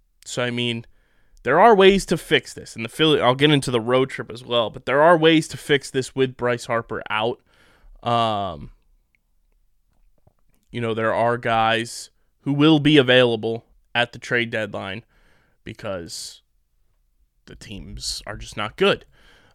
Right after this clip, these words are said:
Um, you know,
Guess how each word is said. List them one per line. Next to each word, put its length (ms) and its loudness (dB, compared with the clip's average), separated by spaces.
Um, 680 -2
you 140 -6
know, 320 -6